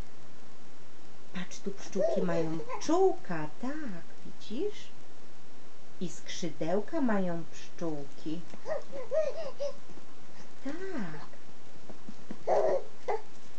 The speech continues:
A tutaj jest małpka. Małpka, patrz, małpka ma ogonek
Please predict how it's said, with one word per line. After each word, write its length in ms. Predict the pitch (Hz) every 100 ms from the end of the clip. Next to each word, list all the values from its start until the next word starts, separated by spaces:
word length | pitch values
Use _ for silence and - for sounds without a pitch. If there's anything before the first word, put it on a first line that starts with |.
| - - -
A 140 | 147 139 - -
tutaj 480 | 175 165 - 165 175 -
jest 280 | 226 247 - 539 370
małpka. 1040 | 277 233 220 220 220 - - 233 226 233 226 427 - - - 587 - - - -
Małpka, 580 | 247 302 403 453 - 302
patrz, 300 | 302 294 -
małpka 380 | 254 220 - 254
ma 220 | 240 240
ogonek 580 | 208 254 359 403 277